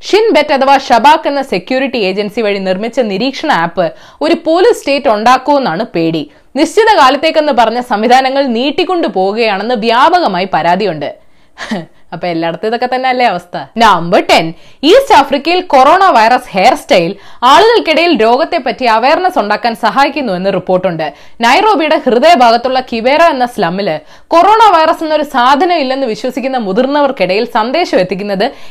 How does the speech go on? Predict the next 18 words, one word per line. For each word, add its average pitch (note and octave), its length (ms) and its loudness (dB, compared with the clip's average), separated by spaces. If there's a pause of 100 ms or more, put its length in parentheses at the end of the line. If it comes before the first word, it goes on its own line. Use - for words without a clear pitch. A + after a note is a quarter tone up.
ഹെയർ D4 200 4
സ്റ്റൈൽ F#4 320 0
വെച്ച B3+ 200 -2
കുട്ടികളാണ്. F#3 720 -2 (320)
മലേറിയയും G4 560 2
കോളറയും C#4+ 580 2
ന്യൂമോണിയയും C4+ 580 0
കൊണ്ട് A#3+ 180 -2 (120)
കഷ്ടപ്പെടുന്ന A#3 480 -2
ജനങ്ങളെ F#3+ 520 -2
പുതിയൊരു F4+ 360 2
രോഗത്തെപ്പറ്റി C4+ 720 0
അറിയിക്കാൻ G#3+ 500 -2
ഇതേ D4 220 0
മാർഗ്ഗമുള്ളൂ G3+ 640 0
എന്ന് F#3 180 -8
ചിലർക്ക് C4+ 360 -4
അഭിപ്രായമുണ്ട്. E3+ 720 -2